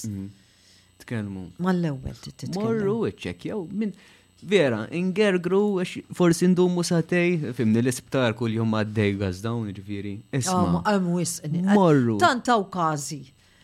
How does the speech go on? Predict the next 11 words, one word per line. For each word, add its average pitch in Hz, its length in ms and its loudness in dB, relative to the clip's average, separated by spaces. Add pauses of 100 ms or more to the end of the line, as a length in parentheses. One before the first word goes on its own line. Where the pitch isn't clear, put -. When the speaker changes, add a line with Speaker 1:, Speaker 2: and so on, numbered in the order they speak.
(380)
Speaker 2:
Erba 302 340 2
mit 294 280 -6
każ 269 540 -2
breast 247 500 -4
cancer 262 440 2
fis-sena, 226 840 0
Speaker 1:
Ma. 196 220 -6
Speaker 2:
normali 247 680 2
qed 170 220 -8
ikunu. 151 400 -6
Speaker 1:
Ma. 90 160 -8